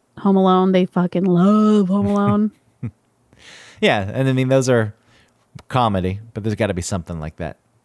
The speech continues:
Speaker 1: Yeah, I
Speaker 2: That's,
Speaker 1: know. I
Speaker 2: that's
Speaker 1: think
Speaker 2: a little more complex, that, which doesn't need to be now, but you can look forward to that.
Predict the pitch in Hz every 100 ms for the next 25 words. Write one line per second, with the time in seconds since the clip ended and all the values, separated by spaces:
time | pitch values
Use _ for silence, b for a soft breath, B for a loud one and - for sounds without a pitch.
0 | _ _ _ 208 190 190 185 185 - 254
1 | - 508 - - - _ - 101 98 98
2 | 95 90 - 92 85 - 87 80 - -
3 | - 92 - - B B 226 - 247 208
4 | 196 160 127 120 127 101 98 113 107 131
5 | 143 151 147 202 170 104 82 78